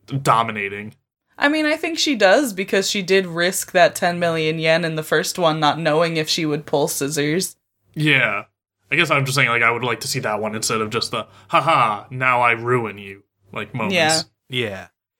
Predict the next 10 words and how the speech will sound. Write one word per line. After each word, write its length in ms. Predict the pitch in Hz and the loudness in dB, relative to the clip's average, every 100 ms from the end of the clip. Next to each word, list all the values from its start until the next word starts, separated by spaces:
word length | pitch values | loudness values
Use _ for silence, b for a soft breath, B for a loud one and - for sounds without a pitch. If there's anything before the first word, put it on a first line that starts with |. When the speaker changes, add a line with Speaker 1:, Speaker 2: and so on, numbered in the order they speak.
| _ | _
Speaker 3:
And, 300 | 117 110 104 - | -6 -4 -6 -2
oh, 300 | 151 160 127 | 2 2 2
that 300 | 139 135 117 | 2 0 -2
ruining 640 | 147 175 175 165 160 156 139 | -4 -2 -2 -2 -4 -4 -2
moment 460 | 143 143 135 113 | -2 -2 -4 -6
comes 580 | - 180 160 160 151 - | 0 2 2 0 -6 -6
because 420 | 135 123 131 117 | -8 -4 -2 -2
once 340 | 120 135 127 - | 2 2 2 -6
she 220 | - 110 | -6 -6
wins, 720 | 110 151 165 160 165 - | -2 0 0 -2 -4 -8